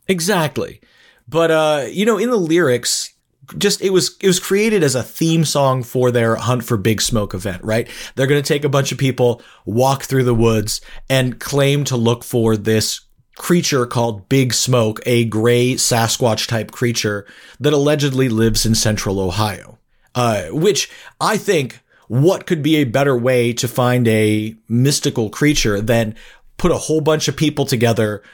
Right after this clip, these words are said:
uh, and look through the woods outside an extremely loud concert? I, you know, that's your chance you're gonna find it. But in the song,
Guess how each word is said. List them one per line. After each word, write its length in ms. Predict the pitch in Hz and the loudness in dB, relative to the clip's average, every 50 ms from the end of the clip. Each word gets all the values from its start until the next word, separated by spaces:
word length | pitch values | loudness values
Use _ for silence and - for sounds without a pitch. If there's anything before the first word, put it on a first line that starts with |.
| - - _ - | -20 -20 _ -2
uh, 220 | 117 117 117 113 - | 0 0 0 -2 0
and 260 | 143 139 135 131 127 | 0 0 0 0 0
look 140 | 143 160 - | -2 -2 -2
through 160 | - - 160 | 0 -2 0
the 120 | 143 135 127 | 2 2 0
woods 360 | 120 139 139 123 113 107 - - | 2 2 2 2 2 -2 -4 -2
outside 420 | 131 131 123 - - 139 127 127 | -2 -2 0 0 -2 0 0 2
an 80 | 117 117 | 2 2
extremely 720 | 117 110 - - - - 131 135 127 123 127 117 117 113 | 0 0 -2 -6 -4 -2 0 0 0 2 2 2 2 2
loud 380 | 110 104 110 110 110 104 101 - | 2 2 0 0 -2 -4 -6 -8
concert? 600 | - - 107 98 92 - - 76 - _ - - _ _ _ _ _ _ _ _ _ _ _ - | -6 -4 -4 -4 -4 -6 -8 -10 -12 _ -20 -20 _ _ _ _ _ _ _ _ _ _ _ -10
I, 320 | - 104 98 98 98 69 - 113 | -8 -6 -6 -6 -8 -8 -6 -2
you 140 | 120 120 131 123 | 2 2 2 2
know, 120 | 117 113 | 2 2
that's 240 | 104 117 113 - - | 2 0 0 0 -2
your 80 | 110 | -4
chance 360 | - - - 127 117 98 - - | -2 -2 0 0 0 0 -2 -6
you're 80 | 107 | -6
gonna 160 | 95 107 98 | -8 -10 -12
find 340 | 90 - - 123 113 104 95 90 | -12 -6 -4 -2 -2 -2 -6 -10
it. 160 | - - _ | -16 -16 _
But 320 | - 170 156 135 120 - - _ - - - - - - _ _ _ _ _ _ - | 0 0 0 0 -2 -6 -10 _ -20 -20 -20 -20 -20 -20 _ _ _ _ _ _ -2
in 260 | 202 247 294 311 269 | 0 0 0 2 0
the 100 | 240 226 | 0 0
song, 720 | 226 - - 277 302 320 294 220 156 131 127 135 147 | 0 0 0 0 2 2 2 2 2 0 -2 -4 -6